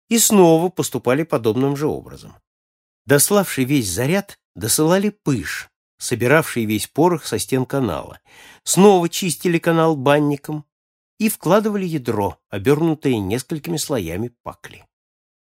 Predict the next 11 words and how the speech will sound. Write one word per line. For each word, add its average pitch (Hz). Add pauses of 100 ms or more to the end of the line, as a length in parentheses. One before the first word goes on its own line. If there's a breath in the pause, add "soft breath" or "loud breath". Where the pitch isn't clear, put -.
(420)
Прицела 175
еще 110
не 160
существовало — 139 (500 soft breath)
но 135
на 147
стволе 147
уже 202
устраивали 190
несколько 170
мушек, 180